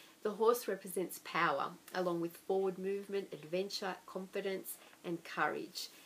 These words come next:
Uh, the only thing holding us back this year, for the most part, will be our own self. Uh, if we are ready and willing, it is time to remember that we have all we need inside us. We have strength.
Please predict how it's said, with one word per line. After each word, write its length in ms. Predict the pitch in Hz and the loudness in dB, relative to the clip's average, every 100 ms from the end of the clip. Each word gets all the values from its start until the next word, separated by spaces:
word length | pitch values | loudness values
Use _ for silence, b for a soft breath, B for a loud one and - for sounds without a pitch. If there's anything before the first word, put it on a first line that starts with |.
| B B | B B
Uh, 140 | 170 | 2
the 180 | 165 202 | 2 2
only 160 | 214 233 | 2 -2
thing 200 | 220 190 | -4 -6
holding 400 | 180 185 185 175 | -2 0 0 -4
us 100 | - | -4
back 300 | - - - | -4 -4 -8
this 260 | 175 - | -10 -4
year, 360 | 175 165 151 - - | 2 2 2 -2 -6
for 100 | 180 | -6
the 80 | 160 | -4
most 300 | 151 - - | -4 -6 0
part, 200 | 151 - | 0 0
will 100 | 165 | -2
be 200 | 165 151 | -2 -2
our 160 | 151 | -2
own 200 | - 160 | -4 -6
self. 500 | 151 - - - - - B B B | -6 -6 -6 -8 -12 -18 B B B
Uh, 140 | 170 - | 2 2
if 80 | 175 - | -2 -2
we 160 | 175 | 0
are 80 | 165 | 0
ready 420 | 165 202 220 226 | 2 0 0 -2
and 200 | 156 147 | -4 -4
willing, 340 | 160 180 214 233 B B B | 0 0 -2 -6 B B B
it 100 | 180 | -4
is 100 | 180 | -4
time 300 | - 185 185 | -4 -4 -4
to 160 | - | -4
remember 320 | 180 170 165 165 | -2 -2 -2 -4
that 220 | 165 - | -4 -4
we 80 | 175 | -4
have 240 | 180 165 - | -4 -4 0
all 160 | 185 | 0
we 140 | 180 175 | 0 -2
need 260 | 165 160 | -2 -4
inside 440 | 160 - 147 147 156 | -8 -6 -4 -4 -4
us. 280 | - - - B B | -8 -10 -12 B B
We 120 | 190 | -4
have 180 | 185 190 | -2 -4
strength. 560 | - - - - - | -6 -4 -4 -6 -10